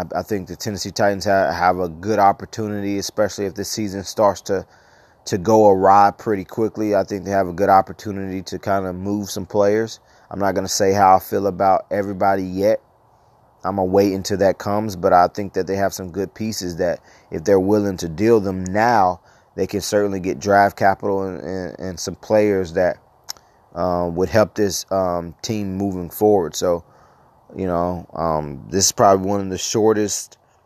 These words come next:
post-game evals, but it's just one of those that make you shake your head. You don't have many answers to it.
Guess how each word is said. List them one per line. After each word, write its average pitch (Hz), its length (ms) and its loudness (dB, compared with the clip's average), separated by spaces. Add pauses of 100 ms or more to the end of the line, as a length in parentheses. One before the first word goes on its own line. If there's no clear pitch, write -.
(760)
post-game 104 880 -2
evals, 113 600 6
but 90 240 0 (460)
it's 95 140 -12
just 113 140 -8
one 123 180 2
of 120 80 0
those 120 260 6
that 110 220 4 (180)
make 104 260 -6
you 104 60 -10
shake 110 320 -4
your 98 120 -2
head. 101 360 2 (320)
You 98 120 -4
don't 107 100 2
have 104 160 6
many 101 280 -6
answers 107 460 -6
to 107 240 -2
it. - 160 -4